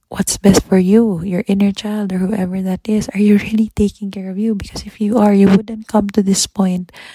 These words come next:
of asking if you are enough, because you know that you are and you've worked hard to be that person right now. Diba? Nag-whisper ako kay maingay masyado ako.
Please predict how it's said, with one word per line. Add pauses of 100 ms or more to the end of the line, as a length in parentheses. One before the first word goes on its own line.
(380)
of
asking
if
you
are
enough,
because
you
know
that
you (100)
are
and
you've
worked
hard
to
be
that
person
right (100)
now. (2250)
Diba? (600)
Nag-whisper
ako
kay
maingay
masyado
ako.